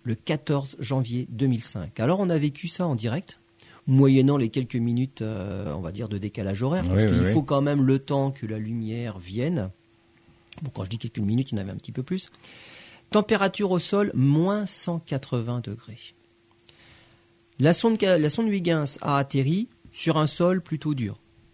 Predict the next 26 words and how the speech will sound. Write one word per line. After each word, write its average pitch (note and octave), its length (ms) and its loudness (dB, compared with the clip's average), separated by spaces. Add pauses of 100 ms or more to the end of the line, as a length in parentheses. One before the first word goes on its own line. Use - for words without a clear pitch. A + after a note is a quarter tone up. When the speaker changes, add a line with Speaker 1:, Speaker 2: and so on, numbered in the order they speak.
(100)
Speaker 1:
Donc, G#2+ 300 -4
euh, G2+ 360 -6
c'est G#2+ 240 -6
ce - 80 -8
qu'on, C3 120 0 (180)
on D3 100 2
voulait D#3+ 300 4
éviter D3 320 -2
aussi, C#3 320 -2
c'est B2 320 -2
de A2+ 40 -4
la A2 80 -2
faire B2+ 180 -4
atterrir B2 320 -4
dans A2+ 200 -2
un G#2+ 80 0
lac, G#2+ 240 -4
puisque - 280 -10
on A2+ 280 2
sait C#3+ 240 0
maintenant B2+ 440 0
qu'il F#2+ 320 -10
y G#2 60 -2
a C3 60 2
des A2 120 -6
lacs. - 340 -10